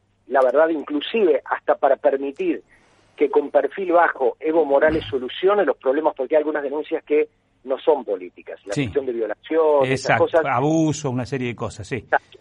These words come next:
Speaker 1: son delicadas. Yo
Speaker 2: Sí.
Speaker 1: lo mandaría de embajador, es un hombre de Estado, es un hombre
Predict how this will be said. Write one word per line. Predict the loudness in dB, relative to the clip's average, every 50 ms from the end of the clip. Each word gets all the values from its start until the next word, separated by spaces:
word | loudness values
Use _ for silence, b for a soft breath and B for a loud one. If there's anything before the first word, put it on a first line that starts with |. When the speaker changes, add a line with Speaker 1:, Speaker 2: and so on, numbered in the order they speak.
| -12 -2
Speaker 1:
son | 0 0 2
delicadas. | 2 0 -2 -2 0 2 4 4 4 2 0 _ _
Yo | 0 2
Speaker 2:
Sí. | 2
Speaker 1:
lo | 2 2
mandaría | 0 2 0 0 0 2 0
de | 0
embajador, | 0 -2 -6 -2 0 2 4 4 2 2 0 -6 _ _ _ _ _ _ _ _ _ _ _ -2
es | 0 0 0 0 -4
un | -4 -4
hombre | -4 -6 -2 0 0 0 0 -2 _ _ _ _ _ _ _ _ -8
de | -8
Estado, | -8 -6 _ 4 4 6 6 6 4 4 2 0
es | -6 -10 -8 -6
un | -6 0 2
hombre | 2 2 2 0 0 0 0 -2